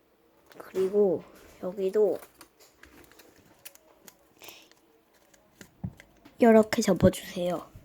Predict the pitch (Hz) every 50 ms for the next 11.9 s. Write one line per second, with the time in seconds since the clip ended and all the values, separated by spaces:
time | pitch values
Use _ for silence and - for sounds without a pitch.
0 | - - - - - _ _ _ - - - - - - - - - _ _ _
1 | _ _ _ _ - _ - _ _ _ _ _ _ - 185 180 180 175 185 190
2 | 196 185 165 - - _ _ - - - - 247 233 247 226 226 - 214 202 180
3 | 165 170 175 - 185 180 165 160 156 - 180 170 - - _ - - - - -
4 | - - 226 180 190 202 196 202 - - 254 240 247 226 208 240 240 202 - -
5 | - - - - - - - - - - - 175 180 180 190 196 202 185 156 160
6 | - _ 185 180 185 190 226 226 - - - _ _ _ _ _ - _ - _
7 | - - 214 208 196 170 - - - 202 196 202 202 208 208 - - - 226 214
8 | 214 214 208 175 - - _ - 196 214 214 220 220 226 226 220 220 208 208 202
9 | 196 190 190 190 180 175 165 151 - - - - - 202 185 190 190 185 180 165
10 | 170 180 180 - - 196 185 180 - - - - - - - - _ _ 180 190
11 | 185 185 - 220 202 208 196 - - - - 170 190 190 196 202 185 143